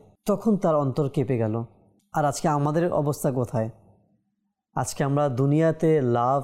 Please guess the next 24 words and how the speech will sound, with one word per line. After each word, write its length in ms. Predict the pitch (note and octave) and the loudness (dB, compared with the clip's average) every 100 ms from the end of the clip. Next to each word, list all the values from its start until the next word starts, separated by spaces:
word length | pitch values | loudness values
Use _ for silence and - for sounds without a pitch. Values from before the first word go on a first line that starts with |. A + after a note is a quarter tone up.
| - | 0
তো 140 | D#3+ | 0
দূরের 300 | D3 C3+ D3 | 2 2 2
কথা, 420 | C#3+ C3 - C#3 D3+ _ _ _ _ _ _ | 2 -2 0 -2 -4 _ _ _ _ _ _
অর্থাৎ 300 | C#3 B2+ D3+ | -4 -2 -2
দুনিয়াতে 800 | B2 A#2+ C#3+ D#3+ E3+ E3 F3+ F3+ | 0 0 2 4 2 4 4 4
আমরা 420 | - D3 D3 D#3 D3+ | 2 2 2 2 2
মানে 200 | D3+ D3+ | 0 0
এমনভাবে 640 | F3 D#3 F#3+ F#3+ F3 G3 | 0 2 2 4 4 2
কম্পিটিশনের 720 | F#3+ D#3+ D3+ D#3 D#3 E3 E3 D3+ | 2 -2 0 0 0 2 2 4
যুগে 300 | C#3 C#3 D#3 | 2 2 2
চলে 280 | D#3+ C#3+ D3 | 2 2 2
আসছি 440 | B2+ - D3+ E3 - - - _ - | 0 -2 -2 -2 -6 -20 -20 _ -6
যে 340 | A2+ B2+ C3 - | 0 2 2 0
আমরা 480 | C3 C3+ C3+ C3 - | 0 0 2 0 0
একজনেরটাকে, 1120 | - D3+ C3+ D3+ D#3+ D#3 E3 D3 - D3+ C#3+ - _ _ _ - | -2 0 2 2 2 2 0 -2 2 2 0 -4 _ _ _ -2
মানে 140 | C3+ | 0
একজনের 640 | D3+ C#3 B2 D#3 D#3+ D#3+ | 2 0 2 2 2 2
ব্যবসাকে 540 | C#3 C3+ C3 D#3 C#3 D3+ | 2 -2 -2 -2 0 0
বন্ধ 360 | C3 C3+ C3+ | 0 0 0
করে, 340 | D3 C#3+ B2+ B2 - _ _ _ _ | 2 2 0 -2 -8 _ _ _ _
একজনের 560 | - C#3 B2+ D#3 D#3 D#3 | -2 0 0 2 2 2
ইনকামকে 500 | D#3 D#3+ D#3+ D3+ D#3 | 2 2 2 0 0
নষ্ট 340 | C3+ C#3 - | 0 0 0
করে 380 | E3 D3 C3+ C3 | 0 2 0 -2